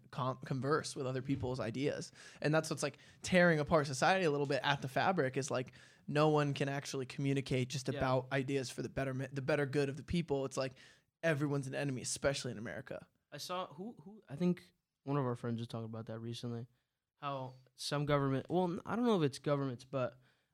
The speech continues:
Speaker 2: I guess the algorithms now, yeah, can kinda morph the perspective you have of the internet a little bit.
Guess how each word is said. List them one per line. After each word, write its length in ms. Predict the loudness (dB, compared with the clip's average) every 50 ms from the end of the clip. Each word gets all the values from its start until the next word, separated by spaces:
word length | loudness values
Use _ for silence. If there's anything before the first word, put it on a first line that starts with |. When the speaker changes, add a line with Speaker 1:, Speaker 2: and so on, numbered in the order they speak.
| _ _ -2
Speaker 2:
I 20 |
guess 200 | -2 0 0 0
the 180 | 0 2 2 2
algorithms 600 | 4 2 2 2 2 0 2 2 0 -2 0 -2
now, 420 | 0 0 0 0 -2 -2 -4 -8 -10 _
yeah, 340 | -6 -2 -2 -2 -2 -4 -6 -12 _ _ _ _ _
can 500 | -8 -4 -2 0 0 0 0 -2 -2 -4 -6 -12 -20 _
kinda 160 | -6 -2 0 0
morph 440 | 2 2 2 2 2 0 0 -2 -4 -8 -16 -20 _ _ _ _ _ _ _ _ _ _ _ _ _ _ _ _ _ _ -20 -20 _ _ _ _ _ _ _ _ _ _ _ _ _ -18 -8 -8
the 80 | -8
perspective 540 | -6 -4 -6 -6 -4 -4 -4 -4 -4 -4 -4
you 80 | -4 -2
have 160 | -2 -2 -4
of 80 | -4
the 120 | -4 -4 -4
internet 360 | -4 -2 -2 -4 -4 -6 -8 -8
a 40 | -6
little 200 | -4 -2 -2 -2
bit. 280 | -2 -2 -4 -4 -6